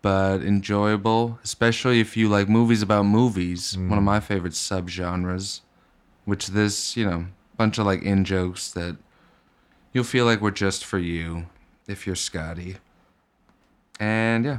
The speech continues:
Speaker 1: I enjoyed watching it. <clears throat> I don't know if you need to rush out to the theater, but
Speaker 2: If it were up to me,
Speaker 1: Mm.
Speaker 2: I would say the theater might not be necessary for this one.
Speaker 1: Yeah.
Speaker 2: The theater effect, like, even at the Majestic Theater in Watertown,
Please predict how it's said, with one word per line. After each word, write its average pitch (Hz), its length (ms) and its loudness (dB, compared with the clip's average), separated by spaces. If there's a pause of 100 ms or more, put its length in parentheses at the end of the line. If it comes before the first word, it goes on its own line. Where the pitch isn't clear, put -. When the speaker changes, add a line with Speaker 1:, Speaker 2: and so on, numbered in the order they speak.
Speaker 1:
I 117 60 -4
enjoyed 110 260 0
watching 87 360 -2
it. 113 60 -6 (520)
<clears throat> - 180 -4
I 247 280 2
don't 123 140 2
know 131 60 4
if 123 120 -2
you 123 60 4
need 113 140 4
to 113 60 0
rush 107 260 2
out 104 180 2
to 101 60 -8
the 95 80 -4
theater, 139 680 -2
but 107 800 0
Speaker 2:
If 113 140 -2
it 143 80 4
were 120 540 4
up 151 180 2
to 120 160 -4
me, 80 440 -4 (640)
Speaker 1:
Mm. 90 300 4 (1200)
Speaker 2:
I 110 140 -2
would 104 180 -2
say 90 420 -2
the 78 140 -8
theater 113 460 4
might 101 400 0
not 87 180 -4
be 85 120 -6
necessary 65 560 -6
for 69 120 -14
this - 220 -14
one. - 160 -20 (300)
Speaker 1:
Yeah. 90 100 -8 (680)
Speaker 2:
The 107 120 -4
theater 127 400 6
effect, 104 420 -4
like, 113 160 -6
even 165 280 4
at 135 180 4
the 120 140 8
Majestic 107 540 2
Theater 101 540 0
in 95 180 -2
Watertown, 95 680 2